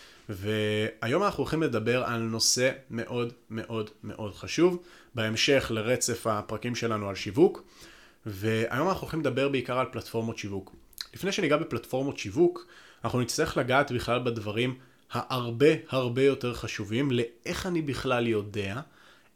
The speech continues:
איזה פלטפורמת שיווק מתאימה לי. יש כל כך הרבה פלטפורמות היום, ולא תמיד אנחנו יודעים מה המקום שבו אנחנו צריכים לשווק. בפרק הזה אני הולך לחשוף בפניכם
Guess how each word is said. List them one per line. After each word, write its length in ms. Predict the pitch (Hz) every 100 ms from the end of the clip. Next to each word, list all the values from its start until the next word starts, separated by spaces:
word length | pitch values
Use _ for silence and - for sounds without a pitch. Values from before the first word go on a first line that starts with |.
| -
איזה 400 | 135 139 156 -
פלטפורמת 540 | 131 - 120 110 117
שיווק 360 | - 107 98 107
מתאימה 340 | 107 147 208
לי. 120 | 139 90 - - - - -
יש 160 | 170 214
כל 120 | - 233
כך 240 | 190 -
הרבה 240 | 170 135 143
פלטפורמות 760 | 131 113 - 120 127 127 120
היום, 340 | 107 127 202 220 - - - - -
ולא 640 | 104 123 131 143 202 202 - -
תמיד 360 | 160 143 147
אנחנו 360 | 143 131 139 135
יודעים 400 | 127 120 117 117 - 113
מה 320 | 113 143 151
המקום 640 | 131 123 - - 135 180 190 - _ _ -
שבו 360 | - 117 120 131
אנחנו 180 | 120 117
צריכים 260 | - 117
לשווק. 460 | 117 104 101 92 - - - - - - _ _ -
בפרק 460 | 110 175 190 196
הזה 240 | 147 131 160
אני 100 | 143
הולך 300 | 127 143 135
לחשוף 380 | - - 151 143
בפניכם 600 | 123 120 107 131 175